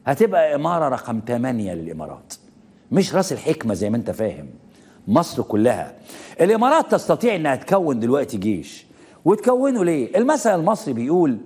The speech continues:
"شراء العبد ولا الرباية". أنا أشتري العبد نفسه، زي ما شركة الهند الشرقية كانت بتشتري أو بتستخدم العبيد من إفريقيا عشان تعمل جيش.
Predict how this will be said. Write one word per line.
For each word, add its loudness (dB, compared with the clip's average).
"شراء 2
العبد -4
ولا 4
الرباية". -2
أنا 2
أشتري 0
العبد 0
نفسه، -6
زي 2
ما 0
شركة -2
الهند -4
الشرقية -2
كانت -2
بتشتري -4
أو 4
بتستخدم 0
العبيد 0
من -4
إفريقيا -2
عشان -4
تعمل 0
جيش. 0